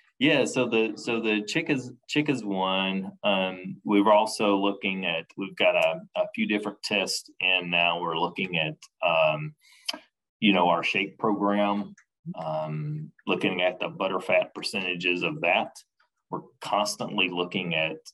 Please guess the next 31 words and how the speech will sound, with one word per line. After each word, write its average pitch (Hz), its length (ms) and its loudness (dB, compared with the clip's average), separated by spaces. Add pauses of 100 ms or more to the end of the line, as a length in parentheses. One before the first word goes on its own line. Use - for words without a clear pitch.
uh, 76 340 2 (120)
French - 240 -4
fries. 131 640 2 (300)
We're 90 120 -4
looking 82 380 0
at 76 160 0
how 85 260 2
we 80 120 -4
treat - 380 0
the 127 80 -2
French - 360 -4
fries. 95 720 2 (420)
Um, 82 400 -2
we're 92 160 4
also 92 400 4
looking 85 580 -2
at, 78 300 0 (400)
um, 73 520 -8 (180)
looking 101 320 0
at 85 240 0
the 90 100 -6
way 87 260 0
we 87 460 -2
season 104 560 4
our 92 200 4
Crystal 95 600 0 (380)
burger, 113 340 0 (600)
with, 90 160 -4 (340)
and, 95 320 -2 (100)
and, 87 360 -4 (280)
um, 87 460 -6